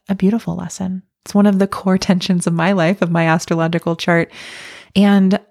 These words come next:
I'm so glad to have spent this time with the Four of Pentacles and to see this card in a different way, to have tapped into it with a different,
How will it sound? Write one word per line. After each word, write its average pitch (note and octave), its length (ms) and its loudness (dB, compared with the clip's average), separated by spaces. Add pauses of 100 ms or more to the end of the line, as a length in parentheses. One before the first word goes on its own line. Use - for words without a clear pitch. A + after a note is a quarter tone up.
(140)
I'm G#3+ 220 2
so A#3 200 0
glad G#3+ 560 0
to F#3 120 0
have F3+ 100 2
spent E3+ 240 0
this E3+ 140 0
time E3+ 240 0
with E3+ 100 -2
the E3+ 80 0
Four E3+ 220 0
of E3 100 -2
Pentacles E3+ 840 -2
and F3 340 2
to F3+ 280 0
see F#3 260 2
this F3+ 240 0
card E3+ 460 -2
in F3 140 2
a E3+ 60 4
different F3 360 -2
way, E3+ 360 0
to F3+ 120 0
have E3 180 -2
tapped - 320 -4
into F3 360 0
it E3+ 120 0
with E3+ 140 -2
a E3+ 60 0
different, E3+ 840 -4